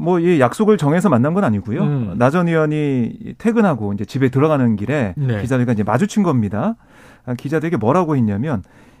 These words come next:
Speaker 1: "며칠간 제 지난 정치 여정에 관해 생각해보고 뒤돌아보고 있다.
Speaker 2: 음.
Speaker 1: 생각을 꼭 정리해서 말씀드리겠다." 이렇게 얘기를 했고,
Speaker 2: 네.
Speaker 1: 어, 그리고 이제 "죽었다 깨어나도 반윤은 되지 않을 거다"라고 한 이 나 전 의원의 과거 발언에 대해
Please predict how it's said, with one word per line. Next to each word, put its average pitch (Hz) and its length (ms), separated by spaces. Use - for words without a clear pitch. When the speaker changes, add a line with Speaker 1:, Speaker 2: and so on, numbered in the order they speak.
Speaker 1:
"며칠간 165 540
제 151 140
지난 156 300
정치 143 380
여정에 160 260
관해 110 220
생각해보고 131 680
뒤돌아보고 127 600
있다. - 400
Speaker 2:
음. 101 340
Speaker 1:
생각을 170 420
꼭 143 120
정리해서 123 400
말씀드리겠다." 110 540
이렇게 147 480
얘기를 120 220
했고, 113 440
Speaker 2:
네. 98 220
Speaker 1:
어, 120 140
그리고 156 200
이제 120 120
"죽었다 214 380
깨어나도 196 380
반윤은 165 340
되지 139 220
않을 120 160
거다"라고 123 840
한 110 300
이 113 100
나 120 120
전 139 160
의원의 117 260
과거 135 320
발언에 123 360
대해 117 320